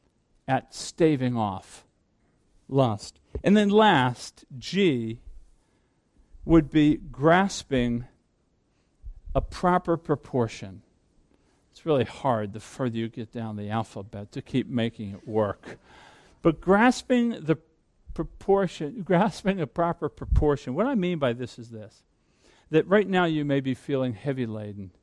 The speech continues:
burdened, and, uh, feeling kind of overwhelmed with your sin. Maybe you're in it right now. Maybe you're in it knee deep and you don't think you can get out of it.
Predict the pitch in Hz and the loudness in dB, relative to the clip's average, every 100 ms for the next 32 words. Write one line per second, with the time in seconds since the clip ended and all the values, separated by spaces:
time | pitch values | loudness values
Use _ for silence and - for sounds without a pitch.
0 | _ _ _ _ _ _ _ _ 117 139 | _ _ _ _ _ _ _ _ -8 -2
1 | 131 131 127 120 _ _ _ _ _ - | 0 0 -2 -6 _ _ _ _ _ -6
2 | 117 117 113 107 98 98 - _ _ - | -2 0 2 2 2 -2 -10 _ _ 0
3 | 147 135 139 131 123 117 120 120 123 127 | 2 2 0 0 0 -2 -2 -2 -2 -2
4 | 120 - 127 151 135 147 185 165 131 151 | -4 -10 -8 -4 0 0 0 -4 -2 0
5 | 135 - 127 123 143 127 123 139 151 131 | 0 0 -2 -4 -4 -4 0 0 -2 -4
6 | 123 127 120 127 127 123 127 123 117 120 | 0 0 -2 -2 -2 0 -4 -4 -4 -4
7 | 123 117 135 117 120 143 113 107 107 98 | -4 -6 -10 -10 -12 -10 -8 -6 -8 -10